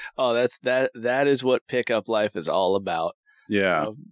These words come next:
Speaker 1: most of the guys I know that drive big trucks just drive big trucks to drive big trucks. I'm like, "I hauled three fucking yards of whatever the hell I wanted in the back of this truck." It, it's
Speaker 2: Yeah, that's
Speaker 1: back and forth. The landscaping is what I do all summer, and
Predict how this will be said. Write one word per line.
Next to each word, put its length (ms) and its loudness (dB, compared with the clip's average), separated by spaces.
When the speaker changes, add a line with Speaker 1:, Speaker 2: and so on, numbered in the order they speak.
Speaker 1:
most 300 2
of 80 2
the 80 2
guys 240 2
I 80 2
know 160 2
that 80 2
drive 280 0
big 220 -2
trucks 360 -2
just 240 -4
drive 240 0
big 180 -2
trucks 220 0
to 80 -12
drive 260 0
big 180 0
trucks. 320 0
I'm 80 -4
like, 240 -2
"I 380 0
hauled 420 0
three 580 2
fucking 460 0
yards 580 2
of 200 -6
whatever 600 0
the 200 -2
hell 260 0
I 180 2
wanted 400 2
in 40 -2
the 60 -2
back 260 -2
of 80 -2
this 200 -4
truck." 340 -2
It, 220 -2
it's 220 -2
Speaker 2:
Yeah, 320 2
that's 220 0
Speaker 1:
back 140 -4
and 100 -2
forth. 240 0
The 100 -2
landscaping 680 0
is 300 0
what 200 -2
I 100 2
do 180 2
all 160 2
summer, 400 0
and 180 0